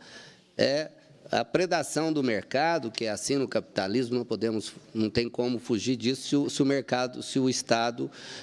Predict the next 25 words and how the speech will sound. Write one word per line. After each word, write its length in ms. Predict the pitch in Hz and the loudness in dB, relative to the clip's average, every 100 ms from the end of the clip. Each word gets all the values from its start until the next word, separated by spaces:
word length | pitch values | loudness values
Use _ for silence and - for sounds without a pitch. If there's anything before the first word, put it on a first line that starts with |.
| - | 2
eh, 80 | 113 | 4
não 220 | 127 120 | 4 0
criar 260 | 123 120 | 2 2
regras. 680 | 120 110 95 90 95 92 - - - | 2 0 -2 -2 -4 -4 -6 -10 -6
Se 240 | - 151 | 0 0
tira, 560 | 143 - 117 110 107 - - - - - | 0 0 2 2 0 -4 -12 -20 -18 -2
ah, 240 | 110 104 | 0 2
o 80 | 107 | 2
limite 460 | 123 110 110 - | 2 2 0 0
de 100 | 131 | 2
boxes, 720 | 185 143 127 - - 180 - - - - - - | 2 4 2 -2 -4 -2 -2 -8 -14 -20 -10 -2
o 120 | 113 | 0
que 180 | - 127 | 2 0
vai 220 | 120 127 | 2 0
acontecer, 680 | 123 117 107 113 - 165 | -2 -4 -2 -2 2 0
João, 240 | 139 101 95 | 0 -2 -2
é 80 | 101 | 0
que 100 | 151 | 2
as 160 | 139 | 0
grandes 380 | 113 120 135 123 | 0 0 0 0
empresas 540 | 131 127 123 120 135 | 0 2 2 2 0
vão 160 | 127 139 | 0 0
dominar 440 | 139 139 131 123 | 2 2 2 0
o 60 | 127 | 0
mercado 680 | 143 165 - 117 113 90 | 0 0 0 0 0 -4